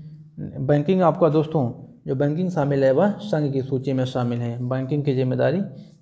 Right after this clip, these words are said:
केंद्र सरकार की जिम्मेदारी। गैनीमेड के बारे में निम्नलिखित में से कौन सा कथन सही नहीं है? यह शनि ग्रह के चारों ओर घूमता है,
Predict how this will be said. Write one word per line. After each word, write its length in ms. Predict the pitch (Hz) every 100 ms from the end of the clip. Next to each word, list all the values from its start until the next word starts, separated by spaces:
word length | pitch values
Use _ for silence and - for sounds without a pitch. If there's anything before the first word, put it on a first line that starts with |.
| _
केंद्र 260 | 139 131 123
सरकार 380 | 127 113 117 117
की 120 | 117
जिम्मेदारी। 560 | 113 113 113 113 123 - - _ _ _ _ _ _ _ 156
गैनीमेड 600 | 139 170 208 226 220 220
के 100 | 202
बारे 300 | 156 143 147
में 140 | 151
निम्नलिखित 480 | 151 185 196 170 185
में 140 | 165 151
से 160 | 160
कौन 280 | 160 165 180
सा 120 | 175
कथन 320 | 156 135 143
सही 240 | 143 131 123
नहीं 180 | 123 113
है? 460 | 120 104 - - - -
यह 160 | 156 147
शनि 340 | - 175 185
ग्रह 260 | 160 151 143
के 140 | 147
चारों 360 | 151 147 143 143
ओर 100 | 131
घूमता 480 | 123 117 117 143 143
है, 240 | 151 160